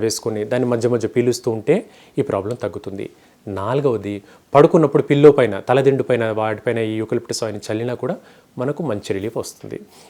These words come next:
ఈ జాగ్రత్తలు చేసుకుంటూ ఉంటే ఈ సమస్య చాలా వరకు అదుపులోకి వస్తుంది. అలాగే మధ్యాహ్నం భోజనానికి ముందు ఒక ఇరవై నిమిషాల ముందు కానీ అరగంట ముందు కానీ క్యారెట్ జ్యూస్ తీసుకున్నట్లయితే కూడా ఈ సమస్య అనేది చాలా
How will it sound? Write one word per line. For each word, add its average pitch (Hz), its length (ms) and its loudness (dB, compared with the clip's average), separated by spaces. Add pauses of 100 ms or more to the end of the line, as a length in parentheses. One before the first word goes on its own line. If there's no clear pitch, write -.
(160)
ఈ 175 40 8 (140)
జాగ్రత్తలు 151 520 4
చేసుకుంటూ 117 460 -4
ఉంటే 139 180 -4 (160)
ఈ 123 120 -6
సమస్య 110 380 -4 (320)
చాలా 113 260 0
వరకు 104 220 -4
అదుపులోకి 104 360 -8
వస్తుంది. 104 340 -12 (720)
అలాగే 151 360 8 (340)
మధ్యాహ్నం 160 540 0
భోజనానికి 123 560 0
ముందు 104 200 -4 (200)
ఒక - 40 -18 (120)
ఇరవై 107 180 -2
నిమిషాల 113 340 -6
ముందు 110 220 -8
కానీ 120 160 -6
అరగంట 107 340 -6
ముందు 104 200 -10
కానీ 147 160 -6 (640)
క్యారెట్ 175 360 10
జ్యూస్ 165 240 6
తీసుకున్నట్లయితే 117 600 -2 (100)
కూడా 156 300 -2
ఈ - 20 -4 (100)
సమస్య 107 320 -6
అనేది 107 180 -6 (120)
చాలా 110 280 -6